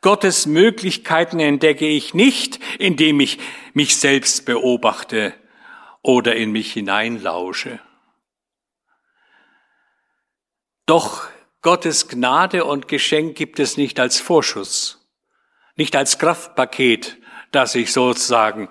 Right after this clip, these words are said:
mit mir trage und nach dem ich jederzeit greifen könne. Wie die Gnade Gottes in unserem Leben aussieht und zur Wirkung kommt, erfahren wir hier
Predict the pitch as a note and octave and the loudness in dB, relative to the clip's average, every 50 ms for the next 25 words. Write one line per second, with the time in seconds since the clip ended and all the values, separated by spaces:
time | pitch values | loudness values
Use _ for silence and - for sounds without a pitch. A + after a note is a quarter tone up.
0 | - - - - - D3 F3+ F#3+ - - C3 B2 A#2 A2+ - - A2+ A#2+ B2 C3+ | -12 -14 -14 -8 0 0 0 0 0 -2 0 0 0 0 -2 -4 0 2 2 4
1 | D3+ D3 B2 C3+ B2 A#2 A2 G#2+ G#2 A#2 A2 G#2 - C3+ B2 A#2+ A2+ A2+ - - | 2 2 2 0 0 0 -2 -2 -2 -2 -4 -2 -4 -4 -4 -4 -4 -6 -6 -6
2 | C#3 B2+ B2 A#2+ A2+ A#2+ A2+ - - A2 A2 - - - A#2 B2 B2+ D3 F3+ F3+ | -6 -4 -4 -4 -6 -6 -8 -6 -4 -4 -6 -6 -8 -4 -2 0 2 2 0 -2
3 | - - A#2 G2+ - - A2 F#2+ F2+ F2+ F2 - - _ _ _ _ _ _ _ | -2 -6 -8 -8 -6 -8 -8 -8 -8 -8 -12 -16 -18 _ _ _ _ _ _ _
4 | _ _ _ _ _ _ _ _ _ _ _ _ _ _ _ _ - _ _ B2+ | _ _ _ _ _ _ _ _ _ _ _ _ _ _ _ _ -20 _ _ 0
5 | D3 G3+ A#3 - A#3+ - - - C#3 D3 C#3+ D3 D3+ D3 D3 C#3 - D3+ D#3+ D#3+ | 2 2 4 4 2 0 0 0 2 2 4 4 4 2 2 2 4 2 4 4
6 | F#3+ D#3+ - - D3 C#3+ C#3 C3 - B2 B2+ C3 B2+ B2 B2+ B2+ B2 - A#2+ B2 | 4 2 2 2 2 2 2 0 0 0 2 2 2 4 2 2 2 0 -2 -4
7 | - - D3 F3 A3 B3+ - - - D#3+ C#3 C3 - C3 A#2 A2+ G#2+ - - - | 0 2 4 4 4 4 2 2 2 2 2 2 2 2 0 0 0 -2 0 2
8 | C#3 A#2 G#2+ B2+ G#3+ C#4+ E4 D#4+ - D#3 B2+ A#2+ - - D#3 F3+ G3+ G3+ - - | 2 2 4 4 4 4 4 2 0 0 0 0 0 0 0 0 0 -2 -4 -2
9 | - C#3+ - - - C3+ C3 C3+ D3 D#3 D#3+ D3+ C#3 D3 C#3+ C3+ A#2 - - B2+ | -2 -2 -2 0 0 2 2 4 4 2 2 0 0 0 0 -2 -2 -4 -8 -4
10 | B2 B2 B2+ B2 B2+ B2 | 0 2 4 4 4 2